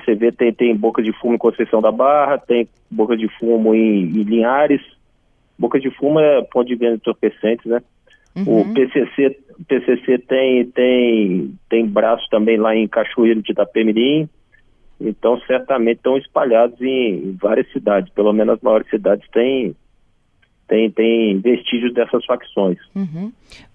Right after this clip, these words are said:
Speaker 2: O P C C que o senhor tá se referindo é a maior facção do Brasil, não é isso?
Speaker 1: É, e uma das maiores do mundo, né? O primeiro comando da capital.
Speaker 2: Isso.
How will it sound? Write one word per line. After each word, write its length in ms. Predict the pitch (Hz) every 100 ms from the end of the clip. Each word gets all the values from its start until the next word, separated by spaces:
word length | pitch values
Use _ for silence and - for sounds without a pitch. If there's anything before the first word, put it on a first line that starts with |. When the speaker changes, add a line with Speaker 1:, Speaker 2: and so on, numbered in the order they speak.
| -
Speaker 2:
O 100 | -
P 200 | 185 226
C 160 | 233 214
C 160 | 202 202
que 80 |
o 20 | -
senhor 100 | 196
tá 120 | 185
se 140 | -
referindo 500 | 185 180 175 185 220
é 180 | 254 262
a 80 | 240
maior 180 | 202 240
facção 360 | 247 - 226
do 80 | 220
Brasil, 340 | 240 247 147
não 80 | 131
é 60 | 147
isso? 260 | 311 - _ _ _
Speaker 1:
É, 320 | 101 95 98 95 98
e 60 |
uma 120 | 101
das 160 | 110 110
maiores 280 | 110 107 107
do 100 | 143
mundo, 260 | 113 98
né? 120 | 98 104
O 80 |
primeiro 340 | 95 104 104 104
comando 280 | 110 107 107
da 60 |
capital. 460 | 104 117 - 95 85
Speaker 2:
Isso. 560 | 185 170 151 - 165